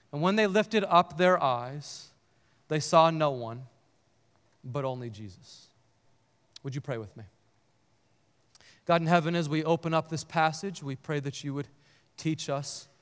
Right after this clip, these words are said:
from your word. We believe this word is true, and we ask, God, that you would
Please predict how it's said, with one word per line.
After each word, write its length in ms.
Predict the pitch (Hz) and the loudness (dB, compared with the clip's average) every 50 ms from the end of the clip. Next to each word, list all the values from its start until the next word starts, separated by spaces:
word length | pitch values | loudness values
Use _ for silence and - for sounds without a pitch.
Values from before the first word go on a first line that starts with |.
| _ _ _ _ _ _ | _ _ _ _ _ _
from 220 | - 160 147 143 | -8 -6 -4 -2
your 140 | 139 139 135 | -2 -4 -4
word. 300 | 123 127 123 117 123 123 - _ _ _ _ _ _ _ _ _ _ - - - | -2 -4 -4 -4 -6 -10 -18 _ _ _ _ _ _ _ _ _ _ -20 -14 -10
We 80 | 156 | -8
believe 320 | 156 143 156 160 170 175 151 | -6 -4 0 2 2 2 2
this 180 | 170 165 - | 0 -2 -2
word 200 | 156 156 160 165 | 0 0 0 0
is 100 | 170 156 | 0 -4
true, 480 | - - - - 160 147 143 147 170 175 | -8 -8 -4 -2 -2 0 0 -2 -4 -6
and 220 | 156 131 131 135 131 - _ _ _ _ _ _ _ _ _ _ | -8 -10 -12 -12 -14 -18 _ _ _ _ _ _ _ _ _ _
we 160 | - 139 147 151 | -6 -2 2 4
ask, 300 | 151 147 147 147 - - | 6 6 6 4 0 -2
God, 300 | 160 143 143 147 143 135 | 0 0 0 0 -2 -4
that 200 | 147 135 - - | -8 -8 -6 -4
you 140 | 147 147 | -4 -2
would 240 | 143 143 147 135 110 | -2 -2 -2 -4 -6